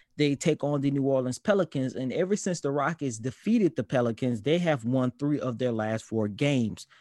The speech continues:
The Charlotte Hornets are playing really good basketball. On yesterday, they defeated the Washington Wizards one nineteen to ninety-seven. They coming into tonight's game at eleven and thirteen. And <laughs> this team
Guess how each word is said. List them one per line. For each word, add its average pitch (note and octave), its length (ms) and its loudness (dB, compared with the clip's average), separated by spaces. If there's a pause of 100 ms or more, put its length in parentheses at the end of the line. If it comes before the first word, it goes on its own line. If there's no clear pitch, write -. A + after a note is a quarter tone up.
(300)
The A2 100 -8
Charlotte F#3+ 400 4
Hornets E3+ 320 0
are C#3+ 80 -2
playing D3 300 -2
really C#3+ 200 2
good C3 220 0
basketball. C3+ 640 0
On C3+ 180 2
yesterday, D3 600 2
they C3+ 200 0
defeated C#3 460 2
the B2+ 80 2
Washington B2 560 0
Wizards C3+ 360 0
one C3 280 0
nineteen C#3 480 -4
to C3 120 -6
ninety-seven. C3 760 0
They A2+ 120 -2
coming D3+ 300 -4
into C#3 260 -2
tonight's B2 440 -6
game B2+ 280 -4
at A2+ 140 -4
eleven B2 460 -2 (100)
and A2+ 240 -2
thirteen. C#3+ 680 -2 (480)
And C#3+ 500 0 (480)
<laughs> - 460 -20
this G3 380 2
team D3+ 520 2